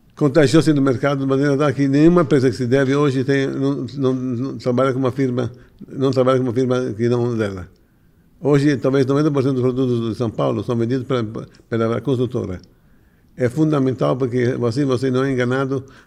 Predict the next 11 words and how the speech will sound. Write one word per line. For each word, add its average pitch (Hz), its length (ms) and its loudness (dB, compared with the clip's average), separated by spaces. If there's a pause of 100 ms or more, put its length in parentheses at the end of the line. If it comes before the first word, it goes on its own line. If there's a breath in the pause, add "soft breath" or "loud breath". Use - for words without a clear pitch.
(240 loud breath)
o 123 420 -2
corretor 131 320 0
não 139 140 2
desvia 127 180 2
a 131 40 0
atenção, 127 460 -2
você 123 140 -2
paga 123 300 -2
melhor 120 300 0
o - 20 -4
corretor, 123 560 -2